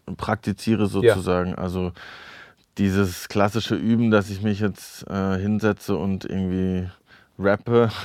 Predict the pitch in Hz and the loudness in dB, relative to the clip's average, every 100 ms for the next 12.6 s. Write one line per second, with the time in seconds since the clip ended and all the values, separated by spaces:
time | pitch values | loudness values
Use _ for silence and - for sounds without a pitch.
0 | - 117 - - - - 113 104 - - | -2 -2 -2 -14 -18 -2 0 0 -2 -6
1 | 95 117 - 113 120 - 123 120 117 - | 2 2 4 4 4 4 6 6 2 -8
2 | - - - 92 - 107 113 104 110 107 | -20 -16 -8 -2 2 2 2 2 2 4
3 | 101 101 98 - 101 - 104 - 95 101 | 4 4 2 2 0 0 -8 -6 -2 -2
4 | - 98 98 92 - - - 98 95 95 | 0 0 0 -2 -12 -20 -12 -4 -2 2
5 | 95 101 110 101 98 95 - 95 101 98 | 2 0 0 0 -2 -4 -4 -2 0 0
6 | 98 92 98 - 98 90 98 - 117 98 | 0 0 -2 -2 -2 -2 -4 -4 -4 -4
7 | - - 98 92 98 101 78 92 95 92 | -8 -2 0 0 -6 -4 -4 -2 -2 -2
8 | 92 90 - 98 92 95 92 76 80 85 | -4 -8 -6 -4 0 0 0 -4 -2 -4
9 | 92 - - 87 95 90 90 87 - - | -4 -8 -8 -8 -6 -4 -4 -6 -10 -20
10 | - - _ - 95 92 95 95 101 98 | -20 -20 _ -4 0 2 4 4 4 4
11 | 98 101 104 95 - 90 92 95 90 - | 4 2 0 -2 0 0 0 -2 -4 -2
12 | 87 92 82 - 85 | 0 0 -4 -8 -8